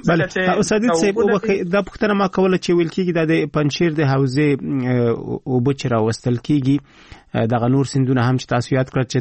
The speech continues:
Speaker 1: د سیاد په سیمه کې سره یو ځایږي، دا وایي دوه میلیونه کسانو ته اوبه ورکوي. اما د کابل نفوس خو اوه میلیونه، اته میلیونه یادېږي. د نورو کسانو لپاره آیا احتمالي سرچینې شته چې د هغوی غم وخوړل سي، یا دغه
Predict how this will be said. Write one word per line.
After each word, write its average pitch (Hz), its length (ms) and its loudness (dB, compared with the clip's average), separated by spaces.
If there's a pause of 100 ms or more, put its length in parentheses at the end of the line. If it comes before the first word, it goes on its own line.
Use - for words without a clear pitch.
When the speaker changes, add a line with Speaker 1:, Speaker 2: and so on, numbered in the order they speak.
Speaker 1:
د 123 40 2
سیاد 131 380 0
په - 60 -4
سیمه 123 240 -2
کې - 160 -10
سره 117 120 0
یو 117 100 2
ځایږي، 127 420 0
دا 196 120 2
وایي 185 140 0
دوه 156 200 0
میلیونه 175 300 0
کسانو 143 380 -2
ته 127 100 0
اوبه 120 180 2
ورکوي. 120 360 0
اما 120 140 0
د 131 80 0
کابل 147 400 0
نفوس 151 280 -4
خو 147 100 -2
اوه 156 140 2
میلیونه، 143 300 2
اته 123 180 -4
میلیونه 139 280 2
یادېږي. 113 500 0 (500)
د 151 120 2
نورو 185 280 2
کسانو 143 540 0
لپاره 127 460 0 (260)
آیا 127 160 0 (440)
احتمالي 139 460 0
سرچینې 143 520 -2
شته 170 180 -4
چې 151 140 -6
د 139 40 0
هغوی 135 320 0
غم 135 240 0
وخوړل 131 300 -2
سي، 131 260 -2
یا 131 120 0
دغه 127 260 0